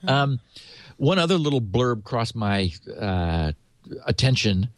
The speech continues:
in the, in the last week, which was that in another former, uh, well-known ex-N S A,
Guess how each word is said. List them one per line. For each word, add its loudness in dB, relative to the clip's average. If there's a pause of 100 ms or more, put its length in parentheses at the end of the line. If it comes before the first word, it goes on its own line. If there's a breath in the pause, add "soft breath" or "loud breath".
(100)
in 0
the, 4
in 2
the 2
last 0
week, -2
which -2
was 0 (280 loud breath)
that -2
in -2
another 0 (320)
former, 0 (640)
uh, 0
well-known 0 (420)
ex-N -2
S 0
A, 2